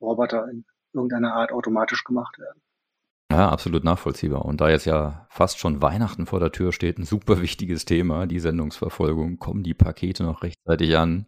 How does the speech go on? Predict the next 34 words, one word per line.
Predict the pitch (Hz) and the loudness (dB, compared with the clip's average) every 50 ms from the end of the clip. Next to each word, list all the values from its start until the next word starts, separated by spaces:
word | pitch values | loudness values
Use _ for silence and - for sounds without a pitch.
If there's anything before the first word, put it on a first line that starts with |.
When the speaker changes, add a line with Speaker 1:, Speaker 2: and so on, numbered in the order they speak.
| _ _ _ _ _ _ _ _ _ | _ _ _ _ _ _ _ _ _
Speaker 2:
Ja, | - 110 170 | 4 4 4
cooles | - - 135 147 131 90 78 | 6 4 2 2 2 4 6
Beispiel | 95 101 131 156 - - 110 87 | 6 6 6 4 4 4 4 4
aus | 92 90 - | 4 2 2
so, | 101 101 101 101 - | 2 2 2 2 0
aus | 98 95 - | -2 -4 -2
unserem | - 117 92 92 98 92 92 95 98 92 98 127 127 - 120 117 - | -2 0 2 4 4 4 4 0 -2 -2 -4 -6 -4 -4 -6 -6 -6
privaten | - 113 98 85 92 104 127 - 127 110 | -4 -2 2 4 6 6 6 4 0 -2
und | 101 | 0
persönlichen | - 101 85 87 98 117 139 123 117 127 | -2 -2 -2 0 0 0 0 -2 -2 -4
Umfeld. | - 131 123 127 - - 123 120 120 120 120 113 - - - - _ | -2 -2 -4 -4 -2 0 2 2 4 2 0 -2 -6 -14 -14 -12 _
Ähm, | 113 107 104 104 101 101 101 101 101 101 101 104 - - - | -2 0 2 4 4 4 2 2 2 2 0 0 -2 -6 -6
jetzt | - - 85 - 107 | -4 -4 -2 0 2
haben | 107 123 | 2 4
wir | 117 | 4
ja | 92 87 85 - - - - | 4 4 2 0 -4 -10 -8
eine | 110 90 76 | -6 -4 0
ganze | 78 98 - - 95 | -2 -2 0 -2 -2
Reihe | 85 87 92 98 | 0 0 0 0
von | - 92 78 73 | 0 -2 -2 2
Hörern, | 90 104 110 110 107 101 101 98 90 | 4 4 4 6 4 4 2 0 0
vermutlich | - 87 87 95 107 110 - 95 - | 0 0 0 2 0 0 -2 -6 -6
die | - 98 92 82 | -6 -4 -2 -2
auch | 87 85 - | -2 -2 -2
aus | 85 - | -8 -6
der | - - - | -6 -6 -4
Unternehmenswelt | 107 - - 85 82 87 107 120 113 98 95 92 92 98 95 92 | -4 -4 -2 0 2 4 4 4 2 2 2 2 2 2 2 -2
kommen | - - 98 95 98 95 95 92 | -2 -2 -2 0 0 -2 -2 -2
und | 90 85 | -2 -2
sich | 87 87 85 | -2 -4 -2
überlegen | 95 90 87 85 - - - _ _ - - - - - 80 80 92 107 110 104 90 | 0 0 0 0 -2 -6 -16 _ _ -10 -8 -8 -6 -2 2 2 2 2 2 0 -2
und | 85 80 - | -2 -4 -4
fragen, | - - 69 76 85 95 98 95 92 90 _ - - - - - - - - - - _ | -6 -4 -2 -2 0 2 2 0 0 -2 _ -18 -20 -20 -20 -20 -20 -20 -20 -20 -14 _
ähm, | - 80 85 82 82 80 78 | -2 0 2 2 2 0 -2